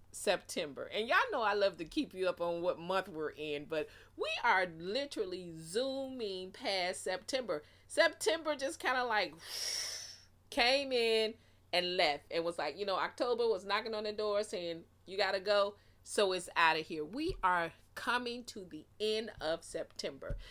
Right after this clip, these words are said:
And guess what? That means the year is almost over. We have October, November, December. We got three months left in this year. So what I wanna talk about today is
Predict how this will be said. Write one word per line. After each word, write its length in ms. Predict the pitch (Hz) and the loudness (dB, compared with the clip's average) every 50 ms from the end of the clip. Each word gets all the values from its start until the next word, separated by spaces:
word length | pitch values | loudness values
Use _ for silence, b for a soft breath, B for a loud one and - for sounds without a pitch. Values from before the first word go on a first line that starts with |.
| B B | B B
And 160 | - 269 269 247 | -4 -2 0 2
guess 260 | 285 277 277 - - | 2 2 0 0 -2
what? 280 | 247 226 165 147 - - b b b b b | 0 0 0 0 -2 -6 b b b b b
That 240 | - 269 339 320 294 | 2 2 2 2 0
means 260 | 277 254 247 247 240 | -2 -4 -2 -4 -6
the 120 | - - 185 | -6 -6 -6
year 560 | 180 175 170 180 233 277 254 214 196 190 - | -6 -8 -10 -8 -6 -4 -2 -2 -2 -2 -2
is 220 | - 208 208 208 - - | 0 0 0 0 -2 -4
almost 420 | 208 180 175 180 190 190 185 185 - - | -4 -4 -4 -4 -6 -6 -8 -8 -4 -2
over. 220 | 262 294 240 175 | -2 -2 -2 -2
We 160 | 160 175 233 233 | -4 -6 -6 -6
have 200 | 208 190 - - | -4 -6 -6 -6
October, 460 | 160 156 - - - 226 226 226 262 | -8 -12 -10 -6 -4 -4 -4 -4 -4
November, 440 | 240 190 165 165 180 202 208 214 214 | -4 -6 -4 -4 -6 -4 -4 -4 -4
December. 500 | 220 226 233 - - 359 302 247 208 196 | -4 -8 -10 -8 -6 -6 -4 -4 -4 -4
We 160 | 247 339 370 | -4 -6 -6
got 240 | 403 311 202 - - | -6 -8 -8 -8 -10
three 340 | 185 190 226 294 320 320 | -10 -8 -8 -8 -6 -6
months 420 | 311 285 269 262 247 220 208 - - | -6 -6 -4 -2 -2 -2 -4 -6 -8
left 520 | 202 185 190 202 262 254 185 156 156 - B B B B B B B - - | -8 -4 -2 0 2 2 2 0 -4 -8 B B B B B B B -2 0
in 220 | 214 214 208 196 | 2 2 2 2
this 280 | 175 196 190 190 - - | 0 0 0 -2 -4 -6
year. 360 | 165 175 170 135 101 - - B B B B B B | -6 -4 -4 -4 -4 -6 -10 B B B B B B
So 160 | - - 202 | -2 -2 0
what 160 | 196 208 - - | 2 2 2 2
I 20 | |
wanna 320 | - 523 539 494 453 302 | 2 0 0 -2 -2 -2
talk 240 | - 269 202 226 - | 0 0 0 0 0
about 240 | - 175 180 - - | -2 -4 -4 -4 -6
today 400 | - 220 180 165 180 190 175 - | -8 -8 -6 -4 -4 -4 -4 -6
is 360 | - 180 175 156 151 151 - | -6 -4 -4 -4 -4 -6 -8